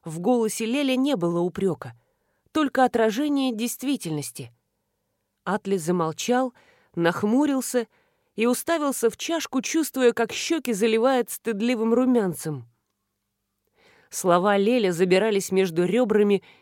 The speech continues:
и скребли по-живому. «Напомни, почему ты уехал из северных земель?» — спросил Лель вкрадчиво.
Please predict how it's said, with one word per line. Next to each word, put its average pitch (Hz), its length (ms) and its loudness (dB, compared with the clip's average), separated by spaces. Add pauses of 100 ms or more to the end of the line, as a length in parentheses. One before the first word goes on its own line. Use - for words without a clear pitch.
и 208 100 0
скребли 185 500 0
по-живому. 151 720 -2 (1040)
«Напомни, 220 640 0 (540)
почему 277 400 2
ты 339 120 0
уехал 294 480 0
из 269 100 -4
северных 254 500 0
земель?» — 233 500 0 (400)
спросил 214 540 -2
Лель 208 280 4
вкрадчиво. 196 680 -4